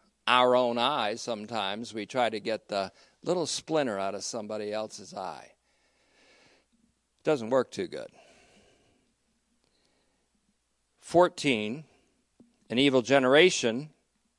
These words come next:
ekgonon, listen to this one, has teeth like swords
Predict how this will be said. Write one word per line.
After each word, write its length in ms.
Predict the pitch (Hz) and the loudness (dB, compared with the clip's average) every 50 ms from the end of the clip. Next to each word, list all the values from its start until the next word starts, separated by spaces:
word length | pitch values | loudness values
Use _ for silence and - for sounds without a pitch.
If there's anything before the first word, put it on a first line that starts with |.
| _ - | _ 0
ekgonon, 880 | 117 117 - - - _ - - 120 135 147 139 117 104 98 98 104 | 0 0 -2 -8 -20 _ -6 -2 0 0 0 -2 -4 -6 -6 -6 -6
listen 300 | 120 165 - - 123 104 | -8 -8 -6 -6 -8 -8
to 60 | 104 101 | -6 -4
this 280 | 120 143 143 - - | -4 -4 -4 -6 -10
one, 160 | 92 - - - _ _ _ _ - - - _ _ | -14 -18 -20 -20 _ _ _ _ -20 -20 -20 _ _
has 480 | - 127 127 127 117 110 - - - - _ - | 4 4 6 6 4 0 -4 -8 -10 -10 _ -2
teeth 420 | - 196 202 196 185 - - - - _ - | 2 2 2 2 0 -2 -8 -14 -18 _ -4
like 360 | 117 120 117 117 - - - _ _ | -2 0 0 -2 -4 -8 -16 _ _
swords 960 | - - - - - - 156 139 123 113 104 90 85 92 - - - - - | -10 -8 -6 -4 0 2 2 4 4 4 2 2 -2 -6 -10 -14 -14 -14 -14